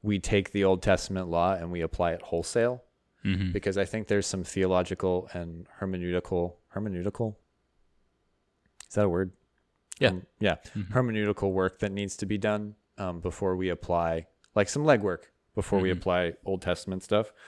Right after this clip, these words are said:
Speaker 2: Mm-hmm.
Speaker 1: But generally speaking, uh,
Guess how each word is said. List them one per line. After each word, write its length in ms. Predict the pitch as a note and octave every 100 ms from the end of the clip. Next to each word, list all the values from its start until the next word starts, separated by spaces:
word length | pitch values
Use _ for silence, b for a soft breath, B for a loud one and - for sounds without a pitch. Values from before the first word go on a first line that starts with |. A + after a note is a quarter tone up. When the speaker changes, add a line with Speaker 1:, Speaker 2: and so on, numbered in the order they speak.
| B
Speaker 2:
Mm-hmm. 300 | G#2 F#2 F#2
Speaker 1:
But 320 | A2+ A2+ A#2
generally 460 | G2+ B2 D3 D3+ C3+
speaking, 520 | - B2+ A#2 G2 E2 b b b b A#2+
uh, 260 | G#2 F2+